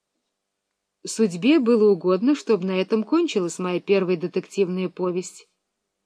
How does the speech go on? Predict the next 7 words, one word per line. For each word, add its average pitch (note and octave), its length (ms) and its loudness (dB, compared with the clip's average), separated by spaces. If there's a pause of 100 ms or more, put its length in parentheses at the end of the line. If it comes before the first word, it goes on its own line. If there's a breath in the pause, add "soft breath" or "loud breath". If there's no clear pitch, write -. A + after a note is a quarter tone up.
(380)
Но G#3+ 140 0
предчувствие A#3+ 640 0
подсказывает A3+ 800 -2
мне, C4+ 240 2
что G3+ 460 -2 (140)
не F#3+ 200 -2
последняя. E3 840 -4